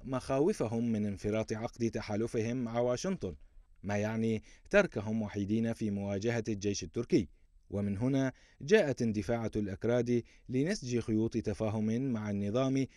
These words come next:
ربما يجنبهم تدخلا عسكريا تركيا شبيها بالتدخل في منطقة عفرين شمال غربي حلب، والذي انتهى بطرد الميليشيا الكردية ومهد الطريق أمام تفاهم تركي أمريكي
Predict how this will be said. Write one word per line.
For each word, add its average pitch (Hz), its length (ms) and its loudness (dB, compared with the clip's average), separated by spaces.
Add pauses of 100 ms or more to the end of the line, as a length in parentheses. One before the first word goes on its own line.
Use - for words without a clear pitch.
(160)
ربما 123 540 4
يجنبهم 113 680 0
تدخلا 113 680 -2
عسكريا 110 680 0
تركيا 131 600 0 (260)
شبيها 147 460 2
بالتدخل 110 800 0
في 107 160 -2
منطقة 104 500 -4
عفرين 117 580 0
شمال 110 360 -2
غربي 107 480 0
حلب، 156 280 0 (560)
والذي 92 340 -4
انتهى 127 400 2 (300)
بطرد 147 380 2
الميليشيا 110 500 2
الكردية 110 680 0 (280)
ومهد 139 540 0
الطريق 107 460 -2
أمام 107 400 -2
تفاهم 110 680 -2
تركي 113 520 0
أمريكي 131 800 0